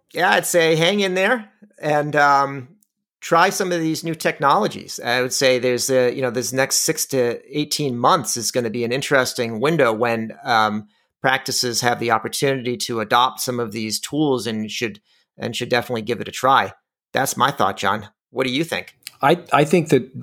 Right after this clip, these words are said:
Speaker 2: independent practices need to move quickly into coalitions that can, that can accelerate the attempt to get into value-based care. I mean, value-based care, healthcare on a budget is gonna pay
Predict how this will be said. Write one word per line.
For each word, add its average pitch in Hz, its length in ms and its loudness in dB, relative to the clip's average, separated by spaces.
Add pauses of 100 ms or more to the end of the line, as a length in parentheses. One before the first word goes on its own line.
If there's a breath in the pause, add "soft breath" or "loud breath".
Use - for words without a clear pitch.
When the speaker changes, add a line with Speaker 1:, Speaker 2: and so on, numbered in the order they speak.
Speaker 2:
independent 135 440 2
practices 117 640 0
need 117 180 2
to 110 80 0
move 117 260 2
quickly 123 280 0
into 104 160 2
coalitions 107 640 2
that 101 100 -2
can, 101 220 -4
that 104 180 -4
can 101 120 -2
accelerate 110 680 2 (160)
the 101 460 0
attempt 104 480 -4
to 107 80 -4
get 104 180 0
into 98 160 0
value-based 95 580 -2
care. 104 320 0
I - 380 -20
mean, 113 160 2
value-based 147 480 4
care, 117 300 2
healthcare 120 340 -2
on 117 60 2
a 107 40 0
budget 110 360 2
is 101 180 -4
gonna 110 220 -2
pay 123 640 2